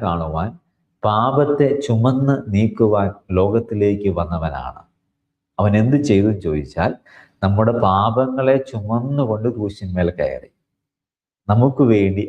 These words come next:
അടികളേറ്റു, നിന്ദ സഹിച്ചു, അപമാനം സഹിച്ചു,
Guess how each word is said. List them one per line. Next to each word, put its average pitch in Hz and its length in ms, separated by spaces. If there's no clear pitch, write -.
അടികളേറ്റു, 92 640
നിന്ദ 98 280
സഹിച്ചു, 87 380
അപമാനം 117 520
സഹിച്ചു, 85 380